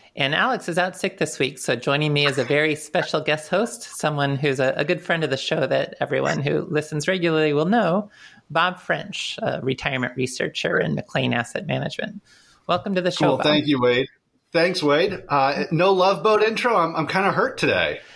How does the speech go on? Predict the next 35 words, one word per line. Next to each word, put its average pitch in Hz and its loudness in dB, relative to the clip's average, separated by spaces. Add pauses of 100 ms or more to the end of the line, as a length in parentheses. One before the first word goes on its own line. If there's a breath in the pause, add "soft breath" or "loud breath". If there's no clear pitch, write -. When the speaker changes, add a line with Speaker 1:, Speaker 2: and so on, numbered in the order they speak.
Speaker 2:
So. - 2
Speaker 1:
No, 190 4
no, 165 2
we 156 4
don't 170 -2
have 151 0
Alex 156 -2
to - -10
do 160 2
that, 131 0
and 123 -2
I 127 0
know 143 2
there's 135 0
gonna 139 -2
be 131 0
some 147 -2
listeners 143 -4
who - -2
will 127 -2 (200)
be 185 -2
happy 151 -2
to 185 -2
<laughs> 226 -12
have - -2
a 185 2
little 180 2
reprieve 180 -2
of 139 -2
the, 147 -2
the 147 0
side 160 -6
comedy, 180 -6
but, - -2
uh, - 0